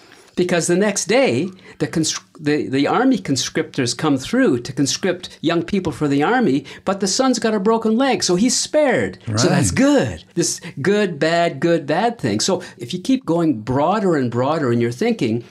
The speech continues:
Speaker 1: the bad becomes good at a certain point.
Speaker 2: Well, it's funny you should say that because that is probably, consciously or unconsciously, that is probably a methodology that I've used for my entire adult life.
Speaker 1: Right.
Speaker 2: I think even as a youngster, as a coping mechanism.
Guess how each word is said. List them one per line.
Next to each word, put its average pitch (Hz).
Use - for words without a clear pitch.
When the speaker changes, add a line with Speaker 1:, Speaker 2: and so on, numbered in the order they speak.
Speaker 1:
the 143
bad 185
becomes 156
good 170
at 127
a 113
certain 123
point. 101
Speaker 2:
Well, 156
it's 123
funny 214
you 170
should 123
say 170
that 95
because 110
that 127
is 120
probably, 110
consciously 113
or 95
unconsciously, 87
that 95
is 107
probably 90
a 80
methodology 85
that 82
I've 90
used 85
for 80
my 117
entire 135
adult 87
life. 76
Speaker 1:
Right. 120
Speaker 2:
I 98
think 113
even 107
as 85
a 87
youngster, 95
as 85
a 87
coping 104
mechanism. 71